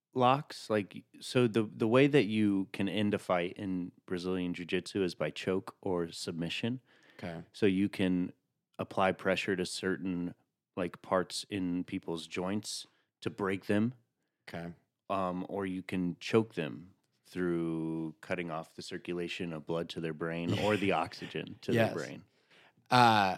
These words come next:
Speaker 2: I didn't mean to laugh when you said choke them by dot, dot, dot, but the, but the, um, I mean, in terms of choking someone, I guess there's multiple ways. You can do it with your hands. You can do it with the crook of your elbow.
Speaker 1: You can do it with their clothing.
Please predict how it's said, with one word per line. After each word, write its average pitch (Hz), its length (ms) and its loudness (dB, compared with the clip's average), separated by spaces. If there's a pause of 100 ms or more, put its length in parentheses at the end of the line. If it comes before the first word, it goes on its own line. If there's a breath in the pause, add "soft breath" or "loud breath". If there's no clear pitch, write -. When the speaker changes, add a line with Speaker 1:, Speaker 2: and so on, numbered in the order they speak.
(100)
Speaker 2:
I 123 60 4
didn't 135 200 6
mean 156 140 8
to 151 100 2
laugh 110 300 6
when 120 100 6
you 104 80 4
said 101 260 -2
choke 107 300 0
them 101 400 0
by 92 540 0
dot, 92 240 -4
dot, 92 220 -2
dot, 92 320 0
but 113 560 4
the, 139 220 4
but 131 180 4
the, 139 200 6
um, 131 140 4 (120)
I - 60 -4
mean, 120 240 6
in 120 120 2
terms 127 200 6
of 113 120 2
choking 120 400 0
someone, 95 360 -6 (540 soft breath)
I 143 100 4
guess 160 120 10
there's 156 160 6
multiple 131 340 6
ways. 107 220 2
You 117 100 2
can 113 100 4
do 117 60 6
it - 20 2
with 101 80 -2
your 101 80 -2
hands. 107 280 -2
You 90 40 -12
can 98 120 -4
do 101 60 -2
it - 20 -2
with 98 80 -6
the 95 80 -8
crook - 180 -10
of - 60 -16
your 92 120 -8
elbow. 90 400 -6
Speaker 1:
You 85 80 -4
can 104 120 2
do 110 160 4
it - 20 2
with 95 120 -2
their 95 100 -2
clothing. 82 600 -4